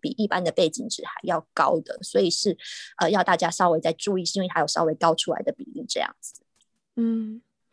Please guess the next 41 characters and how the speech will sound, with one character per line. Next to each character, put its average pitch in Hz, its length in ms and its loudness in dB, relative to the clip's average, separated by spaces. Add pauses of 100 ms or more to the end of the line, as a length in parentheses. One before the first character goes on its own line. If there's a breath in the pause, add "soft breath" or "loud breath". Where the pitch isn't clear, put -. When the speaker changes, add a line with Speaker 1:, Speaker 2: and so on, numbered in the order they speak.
(300 soft breath)
Speaker 2:
那 403 160 2
我 349 40 2
们 240 160 2
也 254 100 2
看 285 280 -4
到 294 200 4
现 294 220 -2
在 285 140 0
出 269 180 -6
现 269 260 2
了 226 80 2
的 202 140 0
已 185 160 -6
知 214 220 -6
的 208 120 0
七 262 320 -2
个 262 220 2
的 185 240 0
血 170 160 -8
栓 196 220 -4
病 214 200 0
例 208 120 0
里 - 20 0
面， 180 420 -4 (380 loud breath)
呃， 180 420 2
有 180 180 0
六 330 280 4
个 233 240 2
都 220 160 -2
是 233 140 0
十 - 260 -6
八 196 260 -2
岁 240 220 0
到 208 240 2
四 - 240 -4
十 - 160 -4
八 190 240 -4
岁 208 180 -2
的 180 120 -2
女 180 280 -6
性， 202 360 -2